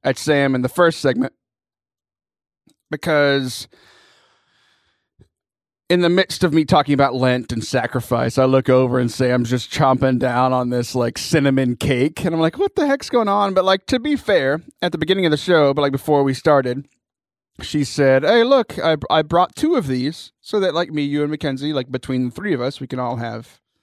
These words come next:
have some bundt cake." I was like, "This is go-, this is gonna be great, right?" So she shows it to me and was like, "I'll eat it later." And I'm sitting here making fun of her in Lent, not being sacrificial.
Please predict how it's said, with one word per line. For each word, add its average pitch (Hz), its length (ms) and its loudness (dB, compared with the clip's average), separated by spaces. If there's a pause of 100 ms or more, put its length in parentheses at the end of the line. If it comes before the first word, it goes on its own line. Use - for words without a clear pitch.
(340)
have 131 180 -10
some 143 140 -4
bundt 247 240 0
cake." - 300 -4 (520)
I 175 40 -8
was 156 80 -4
like, 156 80 0
"This 294 180 -4
is 160 140 -4
go-, 143 180 2
this 226 240 -4
is 214 80 -6
gonna 214 180 0
be 226 80 -4
great, 285 300 0
right?" 131 180 -6 (1200)
So 170 640 2 (600)
she - 180 -10
shows 202 340 4
it 160 80 -12
to 135 160 0
me 127 80 0
and 120 40 -2
was 117 100 -6
like, 127 80 -2
"I'll 135 160 4
eat 120 140 -2
it - 120 -12
later." 64 300 -18 (800)
And 208 100 2
I'm 233 80 2
sitting 226 260 -2
here 214 120 0
making 202 260 0
fun 175 220 0
of 156 80 2
her 143 380 2 (1500)
in 175 240 4
Lent, 160 500 0
not 151 300 2
being 151 180 2
sacrificial. 143 800 0